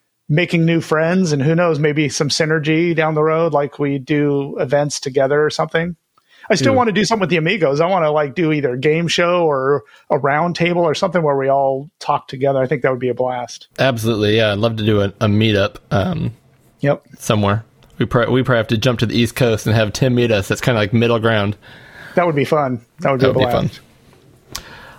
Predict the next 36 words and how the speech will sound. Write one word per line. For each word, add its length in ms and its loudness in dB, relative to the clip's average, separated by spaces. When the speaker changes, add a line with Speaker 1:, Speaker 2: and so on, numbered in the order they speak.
Speaker 2:
Uh, 420 2
that's 300 -2
it 100 -2
for 80 -2
quick 220 0
questions, 400 0
Eric, 260 0
which 140 -2
means 260 0
it's 120 -10
time 280 0
for 140 0
us 140 -2
to 80 -4
talk 340 0
about 200 0
our 140 0
show 460 0
sponsor. 800 0
Speaker 1:
Yeah. 800 0
Speaker 2:
Go 240 4
for 220 0
it. 60 0
Speaker 1:
Retro 460 0
<laughs> 100 -20
Rewind. 800 0
So, 420 0
if 160 -2
you 120 2
ne-, 180 0
have 240 0
anything 360 0
you 100 2
wanna 180 0
get 140 -2
repaired, 640 0